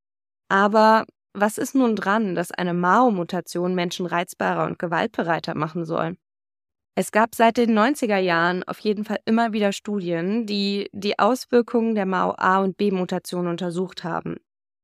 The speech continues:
Das wurde häufig über Beobachtungen oder Befragungen untersucht,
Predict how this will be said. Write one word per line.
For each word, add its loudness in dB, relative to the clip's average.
Das 0
wurde 0
häufig 2
über 0
Beobachtungen 0
oder -2
Befragungen 0
untersucht, -2